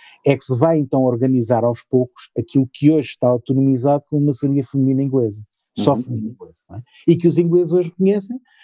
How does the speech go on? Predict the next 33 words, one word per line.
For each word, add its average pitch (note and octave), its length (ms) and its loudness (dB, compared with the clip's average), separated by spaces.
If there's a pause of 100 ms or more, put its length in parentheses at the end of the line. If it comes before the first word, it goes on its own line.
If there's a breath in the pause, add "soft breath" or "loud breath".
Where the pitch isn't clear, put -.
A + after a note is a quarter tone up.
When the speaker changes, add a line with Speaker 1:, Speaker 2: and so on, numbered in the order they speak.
(140 soft breath)
Speaker 1:
porque - 140 -6
claro, F#3 180 0
tem D#3 120 -2
mais A#2+ 200 -2
de - 80 -20
cem B2+ 180 0
anos B2 140 -2
de C3+ 60 2
atividade, F3+ 520 0 (420 soft breath)
ao C#3 140 2
longo D#3 220 2
destes C#3+ 280 -2
cem C#3+ 220 2
anos C3+ 200 -2
colaboraram B2+ 540 0
imenso A#2+ 440 -2
com A2+ 500 0
a, A2+ 40 -2
a - 20 -2
maçonaria G#2 460 -2
masculina, F3 640 0 (500 soft breath)
ehm, B2+ 920 0
que - 80 -16
sempre E3+ 340 2
teve D3+ 280 2
uma B2+ 200 2
atitude, B2 540 0
como A#2+ 160 0
eu A#2 60 2
disse, A2+ 240 -2
paternalista, B2 760 -2
sempre - 340 -4
teve, A#2+ 240 -2